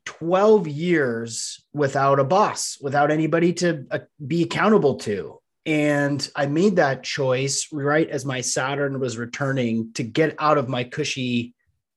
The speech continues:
overly paid sales job for a corporate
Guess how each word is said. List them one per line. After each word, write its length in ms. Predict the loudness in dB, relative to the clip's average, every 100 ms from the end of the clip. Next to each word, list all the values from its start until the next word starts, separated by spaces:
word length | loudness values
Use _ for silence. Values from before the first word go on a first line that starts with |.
| _ _ _ _ -2
overly 480 | -2 2 2 2 -2
paid 640 | -2 0 0 0 -4 -8 _ _ _ _ _ _
sales 420 | -6 0 2 0 -2
job 420 | -2 -2 -4 -6
for 240 | -6 -4
a 60 | -4
corporate 580 | -2 -4 0 -2 -4